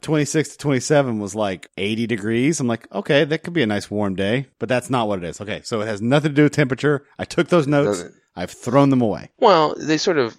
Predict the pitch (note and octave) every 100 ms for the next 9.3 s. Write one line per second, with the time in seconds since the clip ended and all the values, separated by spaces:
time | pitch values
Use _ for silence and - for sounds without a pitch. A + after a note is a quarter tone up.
0 | - G2 A#2+ - A#2+ B2 A2 A2 G2 F#2
1 | G#2 G2 F#2 G2+ F#2+ G2+ F#2+ - E3 D3+
2 | A#2+ G#2+ G#2+ G2 G2+ F2+ G2+ F#2+ F2+ F2
3 | F2+ - - E2+ - - - A2+ F2 G#2
4 | A#2+ G#2+ F#2+ G#2 F#2 G#2+ A2 F#2 F2 -
5 | G#2+ G2+ G#2+ G2+ G2+ A2 E2 G2+ A#2 G#2
6 | G2+ C#3 D2+ - F2 D#2+ D2+ A1 E2+ E2+
7 | - F2+ G#2 F2 G2 G2+ G2 D2+ C#2+ E2+
8 | D#2+ D2+ G2+ G2 - D2 D2+ C2+ - _
9 | D3+ -